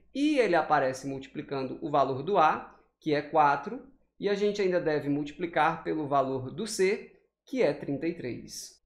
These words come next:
Pronto! Vamos em frente! Menos um, entre parênteses assim, ao quadrado,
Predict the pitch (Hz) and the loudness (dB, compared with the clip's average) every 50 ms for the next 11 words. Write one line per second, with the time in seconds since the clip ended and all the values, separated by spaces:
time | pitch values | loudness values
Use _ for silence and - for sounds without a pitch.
0 | _ - 135 131 135 135 139 139 139 135 131 135 - - 143 127 - - - - | _ -10 -4 0 2 2 4 4 2 2 -2 -4 -4 -2 0 0 0 -2 -4 -8
1 | 147 143 - _ _ _ _ _ _ - 185 123 131 165 190 190 220 220 220 208 | -12 -18 -20 _ _ _ _ _ _ -12 -6 -2 -2 0 0 2 0 0 0 0
2 | 196 156 127 104 - - - - - - _ _ _ _ _ _ _ - 160 170 | 0 0 0 -2 -4 -10 -12 -16 -16 -18 _ _ _ _ _ _ _ -4 -2 0
3 | 190 220 262 294 294 294 294 254 180 156 165 165 147 127 123 - - - 208 247 | 0 2 2 2 2 2 2 0 -2 0 2 2 2 2 -2 -6 -6 -4 -2 0
4 | 277 277 277 262 240 214 - 202 185 175 170 160 156 151 139 131 127 123 143 160 | 0 0 -2 -4 -4 2 4 4 4 6 4 2 2 0 -4 -4 -2 -2 -2 -2
5 | 156 - 143 123 117 110 - - 160 185 180 170 175 180 165 143 131 131 127 123 | -2 -2 -4 -4 -6 -6 -4 0 2 4 4 4 4 4 4 4 4 2 2 2
6 | 123 131 156 190 - | 0 0 -4 -8 -10